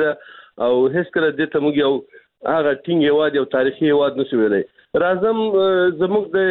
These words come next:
هیواد په هکله په دې پنځه څلوېښت کلو کې دوی، آه، د افغانستان د جګړې، آه، په مختلفو برخو کې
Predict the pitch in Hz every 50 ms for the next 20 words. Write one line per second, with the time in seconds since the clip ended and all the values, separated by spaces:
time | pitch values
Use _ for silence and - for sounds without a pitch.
0 | 170 165 170 156 170 196 202 196 196 - 190 185 180 185 190 185 175 170 - 147
1 | 139 139 143 139 143 147 139 147 214 208 - 170 151 139 131 135 - - 131 127
2 | 135 131 - - - 101 85 _ _ _ _ - - - _ _ - - 131 131
3 | 127 123 175 196 196 196 196 196 190 - - 120 143 139 139 135 131 131 120 117
4 | 110 110 139 139 135 135 127 135 139 147 139 - - 185 180 170 156 135 139 120
5 | - 147 135 135 131 147 151 170 175 175 175 170 165 151 - _ _ - - _
6 | _ - - 117 123 123 120 - - 139 131 131 131 123 117 - - 131 127 131
7 | 139 147 151 - - - 160 151 170 208 208 - 151 165 139 123 135 160 156 -
8 | - 135 113 - - 113